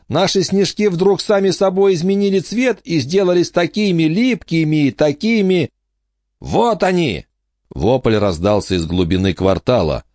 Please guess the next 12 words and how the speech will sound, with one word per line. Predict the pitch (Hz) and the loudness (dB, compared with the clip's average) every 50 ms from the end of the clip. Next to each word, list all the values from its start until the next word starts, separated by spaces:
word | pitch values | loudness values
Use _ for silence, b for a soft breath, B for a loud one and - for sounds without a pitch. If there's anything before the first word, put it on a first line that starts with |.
| _ _ - | _ _ -6
откуда | - 71 - - - 90 90 90 82 90 | -4 -4 -4 -2 -2 -2 0 0 0 0
уже | 90 80 87 92 | 0 0 0 0
выбегали | 85 85 90 80 87 78 69 90 87 85 85 82 | 0 0 0 -2 -2 -2 -2 0 0 0 0 -2
трое | - - 87 90 90 90 87 | -2 0 0 0 0 0 0
весьма | 78 85 87 - - 90 87 87 85 | 0 -2 -2 -2 -2 0 0 0 0
угрожающего | 82 80 - 85 87 80 76 85 87 87 85 80 - - 82 80 85 | 0 0 0 0 0 0 0 -2 -2 -2 -2 -2 -4 -4 -2 -2 -2
вида | 82 80 85 82 76 82 | -2 -2 -2 -2 0 -2
верзил, | 80 82 85 82 80 73 80 113 117 85 69 - _ _ _ - | 0 0 0 0 0 0 0 0 0 0 -2 -4 _ _ _ -8
ведомых | - 78 85 80 90 90 85 87 85 - 85 | -4 -4 -2 0 0 0 0 0 -2 -2 -2
разъярённым | 87 85 73 73 87 90 82 92 90 87 85 85 82 82 80 76 | -2 -2 -2 0 -2 0 0 0 0 0 0 0 0 -2 -2 -2
кислолицым | - 82 76 - 87 85 82 82 85 78 - - 90 80 78 | -4 -6 -4 -2 -2 -2 0 0 -2 -2 -2 -4 -4 -2 -2
юнцом, | 78 85 82 82 80 - - 87 82 76 69 | -2 -2 -2 -4 -4 -2 -2 0 0 0 -2